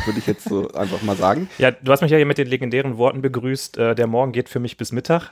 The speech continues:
Speaker 1: Ja.
Speaker 2: <laughs> und morgens hab ich schlechte Laune.
Speaker 1: Ja.
Speaker 2: Aber wir haben nur noch fünf Minuten morgen. Wir nehmen nämlich, äh,
Speaker 1: Solange
Speaker 2: heute
Speaker 1: hältst du einfach mal deine Fresse, ja? <laughs> Und nervst mich hier nicht mit deinem Gequatsch.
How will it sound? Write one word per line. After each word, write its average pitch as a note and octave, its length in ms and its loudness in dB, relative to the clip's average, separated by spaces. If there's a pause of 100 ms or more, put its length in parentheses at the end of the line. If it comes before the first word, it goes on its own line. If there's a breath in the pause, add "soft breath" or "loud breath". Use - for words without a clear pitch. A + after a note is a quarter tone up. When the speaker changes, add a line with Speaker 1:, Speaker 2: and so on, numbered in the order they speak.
(140)
Speaker 1:
Ja. A#2+ 140 2 (140)
Speaker 2:
<laughs> D3 60 2
und B2+ 80 2
morgens D3 300 2
hab D3 80 6
ich C3 100 -4
schlechte C3+ 280 -4
Laune. B2 420 -2 (200 loud breath)
Speaker 1:
Ja. E3 280 6 (240 loud breath)
Speaker 2:
Aber A2+ 180 2
wir B2 80 2
haben C#3+ 80 2
nur C#3+ 100 0
noch C3+ 140 0
fünf - 240 -8
Minuten A#2+ 220 -10
morgen. G2+ 180 -6
Wir G#2+ 80 -4
nehmen B2 300 -8
nämlich, A#2+ 500 -10
äh, A2 240 -4
Speaker 1:
Solange D3+ 200 6
Speaker 2:
heute D#3 40 6
Speaker 1:
hältst D#3 160 4
du - 60 2
einfach D3 140 0
mal C#3+ 80 2
deine B2+ 180 2
Fresse, A2 320 -6
ja? A#2+ 160 0 (180)
<laughs> A#2+ 160 2
Und D3 140 0
nervst C#3 260 4
mich A#2 120 0
hier A#2+ 100 2
nicht A#2 120 -2
mit B2 120 -4
deinem A#2 160 2
Gequatsch. A#2+ 460 0